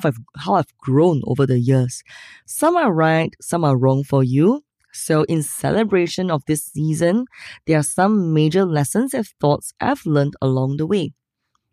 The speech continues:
Number one, I grew up sometimes romanticizing, um, growing up poor. That means I think that hardship must be good for me somehow, or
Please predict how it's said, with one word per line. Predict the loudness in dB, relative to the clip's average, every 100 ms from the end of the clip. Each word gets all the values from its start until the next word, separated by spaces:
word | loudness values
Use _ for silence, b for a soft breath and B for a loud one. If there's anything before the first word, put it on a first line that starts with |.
| _ -4
Number | 0 2 2
one, | 2 2 0 -8 -20 B B B B
I | 0 0
grew | 2 2
up | 2 0 -2
sometimes | -2 -2 -2 -2 -2 -4 -2
romanticizing, | 0 2 0 -4 -2 0 0 0 0 -2 -6 _ _ _ -4
um, | -2 0 -2 -6 -10 _ _ _ -2
growing | 0 2
up | 0 -2
poor. | 0 0 -2 _ B B B B B
That | 0
means | 2 2 0
I | -2
think | 0 2 4
that | 2
hardship | 2 -2 -2 -4 0
must | -2 -2
be | -4 -2
good | 0 0
for | 0 -2
me | 0 0 -2
somehow, | -2 -4 0 2 2
or | 2 0